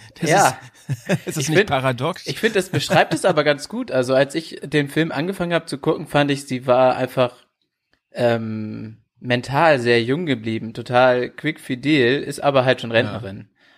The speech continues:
Speaker 2: Also,
Speaker 1: Ja.
Speaker 2: sie im Film, glaub ich, wird gesagt, dass sie vierundsechzig ist, als sie die Reise macht.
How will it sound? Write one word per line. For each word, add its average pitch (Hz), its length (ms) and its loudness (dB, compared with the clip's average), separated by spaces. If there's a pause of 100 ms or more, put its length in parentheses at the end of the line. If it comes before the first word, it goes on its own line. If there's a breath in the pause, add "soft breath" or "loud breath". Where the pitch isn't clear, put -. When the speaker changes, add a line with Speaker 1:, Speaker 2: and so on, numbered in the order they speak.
(140 soft breath)
Speaker 2:
Also, 131 300 2
Speaker 1:
Ja. 143 100 -6
Speaker 2:
sie 135 220 -2
im 135 260 -2
Film, 160 360 2
glaub 143 260 4
ich, 135 180 -2
wird 131 160 -2
gesagt, 127 320 0
dass 123 200 0
sie 117 280 -2
vierundsechzig 127 720 0
ist, 160 160 -4
als 139 180 -4
sie 156 80 -8
die 143 80 -4
Reise 135 320 2
macht. 135 400 -2